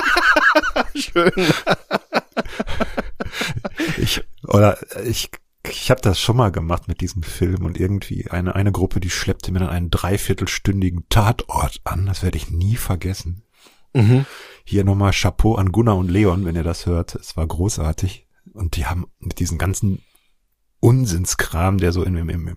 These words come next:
Speaker 1: im, im A-R-D-Tatort, den man da manchmal ertragen muss, sch-, gespielt. Von diesem missgelaunten Kommissar im knittrigen Anzug, der immer irgendwelche, der, der seine, seine persönlichen, äh,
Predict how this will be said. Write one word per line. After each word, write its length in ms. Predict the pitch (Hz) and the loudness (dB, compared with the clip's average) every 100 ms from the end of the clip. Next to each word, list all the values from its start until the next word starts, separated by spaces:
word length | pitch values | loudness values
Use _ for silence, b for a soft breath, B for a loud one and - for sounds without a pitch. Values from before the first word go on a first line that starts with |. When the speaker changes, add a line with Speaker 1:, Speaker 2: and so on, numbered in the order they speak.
| 95 | -12
Speaker 1:
im, 200 | 85 85 - - - - - _ - B B B B B B | -10 -10 -10 -14 -14 -14 -14 _ -20 B B B B B B
im 100 | 90 | -4
A-R-D-Tatort, 1080 | 104 110 95 120 - 87 73 - 78 78 - | 0 2 6 6 6 2 2 0 -2 -2 -4
den 360 | 73 76 71 80 | -6 -6 -4 -2
man 120 | 85 | 0
da 80 | 78 | 0
manchmal 320 | 82 - 78 | 0 -2 -4
ertragen 440 | - - 76 73 | -4 -2 -2 -2
muss, 200 | 71 - | -2 -4
sch-, 220 | - - | -2 2
gespielt. 640 | - 76 - - 90 67 - - _ _ _ _ _ _ _ _ - | 4 2 0 0 0 -2 -4 -8 _ _ _ _ _ _ _ _ -4
Von 240 | - 117 | 2 6
diesem 300 | 120 98 98 | 6 8 8
missgelaunten 760 | 101 120 - 98 80 98 117 95 | 8 6 4 2 4 2 2 0
Kommissar 540 | - 95 95 - 101 | 2 4 4 4 4
im 120 | 104 | 4
knittrigen 600 | - 101 95 - 92 90 85 | 4 0 0 0 0 0 0
Anzug, 460 | 98 113 - 101 | 0 0 -2 -2
der 160 | - 90 | 0 2
immer 200 | 95 90 | 2 0
irgendwelche, 460 | 87 - 85 85 - 175 175 B B B B B B B - | -2 -2 -4 -4 -6 -8 -10 B B B B B B B -4
der, 100 | 85 | 0
der 140 | 98 | 4
seine, 240 | 92 98 | 4 4
seine 180 | 95 95 | 4 4
persönlichen, 540 | - 85 87 104 - 90 | 4 2 4 2 2 -2
äh, 400 | - - 90 | -4 -4 -4